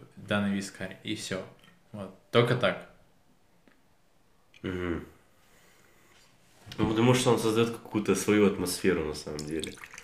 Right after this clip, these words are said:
Speaker 2: Мы плавненько переходим на вискарь. <laughs> Да,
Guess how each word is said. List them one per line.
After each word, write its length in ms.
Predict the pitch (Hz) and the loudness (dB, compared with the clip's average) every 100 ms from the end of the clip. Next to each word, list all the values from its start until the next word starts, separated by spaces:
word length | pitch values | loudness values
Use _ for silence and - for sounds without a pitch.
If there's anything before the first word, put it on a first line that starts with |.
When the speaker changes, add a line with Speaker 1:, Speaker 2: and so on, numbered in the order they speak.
| - - _ - - - - - - - - - - - - | -20 -20 _ -18 -16 -16 -18 -18 -18 -18 -16 -16 -16 -14 -12
Speaker 2:
Мы 60 | |
плавненько 440 | 80 90 82 85 - - | -4 0 0 -2 -8 -8
переходим 400 | 82 92 85 78 | -6 -4 -4 -2
на 60 | |
вискарь. 500 | 78 80 - - - - | -4 -6 -8 -12 -14 -18
<laughs> 40 | _ _ - - - - - - - - - - - - - - - - - - - - - - - - - - - - - | _ _ -20 -20 -20 -20 -20 -20 -20 -20 -20 -20 -20 -20 -20 -20 -20 -20 -20 -18 -18 -18 -18 -18 -10 -8 -8 -12 -20 -20 -10
Да, 120 | - | 6